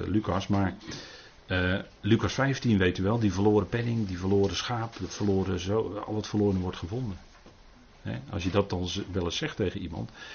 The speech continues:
Ja, nee, dan z-, eh, mensen uit traditie zeggen, nee, nee, ongelovigen, nee, die gaat voor eeuwig verloren. En hebt u, hebt u dan wel eens in het gesprek gewezen op, joh, heb je wel eens Lucas vijftien gelezen? Al het verloren wordt gevonden, hè, in de Bijbel.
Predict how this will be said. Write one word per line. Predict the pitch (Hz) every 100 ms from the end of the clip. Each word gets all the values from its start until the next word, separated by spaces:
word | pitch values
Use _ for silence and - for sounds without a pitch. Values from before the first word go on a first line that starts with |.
| -
Ja, | 87 101
nee, | 110 101 107
dan | 80 76
z-, |
eh, | 50 50 - - - - - - - - -
mensen | - 82 104 101 98
uit | 98
traditie | 95 98 135 101
zeggen, | 90 82 85
nee, | 85 98 110
nee, | 98 107
ongelovigen, | 107 92 101 165 175 202 190
nee, | 104
die | 147
gaat | 123 110
voor | - 165
eeuwig | 262 277 -
verloren. | 262 254 214 95 - - - - - - - - - - - - -
En | 107
hebt | 120 131
u, | 135 156
hebt | 120 139
u | 127
dan | 120
wel | 120 123
eens | 117
in | 117
het | 101
gesprek | 110 - 131
gewezen | - 117 117 107
op, | 101 107
joh, | 113 127
heb | 131
je | 123
wel | 117
eens | 110
Lucas | 127 120
vijftien | - 147 135 98
gelezen? | 92 92 92
Al | - 135
het | 127
verloren | - 127 117
wordt | 107 104
gevonden, | - 113 156 101
hè, |
in | 151
de | 131
Bijbel. | 98 87 80